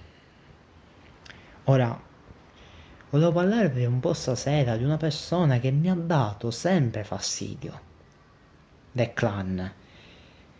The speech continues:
che proprio manco lo vorrei vedere.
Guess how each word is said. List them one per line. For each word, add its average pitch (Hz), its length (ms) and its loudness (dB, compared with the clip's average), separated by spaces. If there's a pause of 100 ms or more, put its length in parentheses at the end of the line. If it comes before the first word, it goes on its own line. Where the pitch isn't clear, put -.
(1400)
che 151 140 4
proprio 226 600 4 (200)
manco 202 380 2
lo 226 100 6
vorrei 220 260 6
vedere. 151 520 0